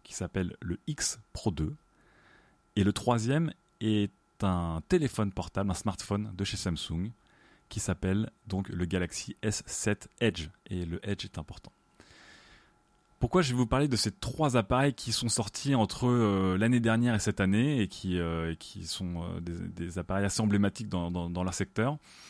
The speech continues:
C'est parce que pour moi, ils présentent trois points communs. Donc voilà, euh, trois points communs dont je vais vous parler,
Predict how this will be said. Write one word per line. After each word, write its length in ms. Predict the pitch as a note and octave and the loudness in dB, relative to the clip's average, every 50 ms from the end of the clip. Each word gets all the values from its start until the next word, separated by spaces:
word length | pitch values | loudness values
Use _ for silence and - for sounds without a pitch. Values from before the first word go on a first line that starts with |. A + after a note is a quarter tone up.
| - - - - - _ _ | -20 -20 -20 -20 -20 _ _
C'est 160 | - - G#2+ F#2+ | -10 -6 -4 -2
parce 200 | A#2 A2+ - - | -2 -2 0 0
que 80 | D3 | -2
pour 200 | B2+ - B2 A#2+ | -2 0 0 0
moi, 260 | B2 C3 C#3 D3+ D3+ | 0 2 2 0 0
ils 200 | - - A2+ G#2 | 0 -2 -4 -4
présentent 460 | - - A2 A2 G2 A#2+ B2+ - - - _ _ _ | -2 -2 -2 0 0 0 -2 -4 -6 -12 _ _ _
trois 280 | - - G#2+ - C3 A2+ | -14 -6 -2 0 0 0
points 200 | - - A#2 G#2 | 2 0 0 0
communs. 320 | - G#2 F#2 E2+ D#2 E2+ - _ _ _ _ _ - - - _ _ _ _ _ _ _ | 0 0 -2 -2 -2 -6 -10 _ _ _ _ _ -20 -20 -20 _ _ _ _ _ _ _
Donc 160 | - G#2 G#2 | 0 2 2
voilà, 240 | F#2 F#2 E2+ - - - - - | 4 2 0 0 -4 -10 -16 -10
euh, 220 | F#2 F#2+ F#2+ F#2 F2+ | -6 -4 -2 -2 -2
trois 220 | - - - A#2 | -2 -2 -2 -2
points 160 | - A#2 A2 | 0 0 0
communs 360 | F#2+ A2 G2+ G#2 A2+ A#2+ B2+ B2 | 2 2 4 4 4 2 2 2
dont 100 | A2 F#2+ | 0 0
je 100 | E2+ F#2 | 0 0
vais 40 | |
vous 140 | F2+ F#2 E2+ | -2 -2 0
parler, 480 | - F#2 F2 F2 F2+ G2+ A#2 C#3+ - | 0 0 0 2 2 2 0 0 -4